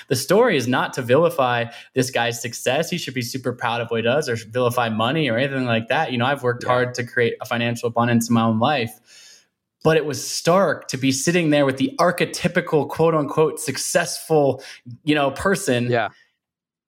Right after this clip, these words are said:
Speaker 1: and still have him be offering a,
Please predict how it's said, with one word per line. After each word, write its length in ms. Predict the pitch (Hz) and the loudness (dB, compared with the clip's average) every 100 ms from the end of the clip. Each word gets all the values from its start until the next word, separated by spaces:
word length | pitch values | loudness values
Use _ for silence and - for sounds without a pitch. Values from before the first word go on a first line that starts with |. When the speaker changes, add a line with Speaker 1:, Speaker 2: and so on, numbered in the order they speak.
| _ - | _ -4
Speaker 1:
and 180 | 143 143 | -4 -4
still 320 | - 170 165 | 0 2 4
have 220 | 160 156 | 2 0
him 100 | 151 | 0
be 420 | 143 139 135 135 - | 0 2 0 -2 -2
offering 720 | 135 135 139 135 123 101 - _ _ _ | -2 0 0 2 2 -2 -10 _ _ _
a, 180 | 135 | -8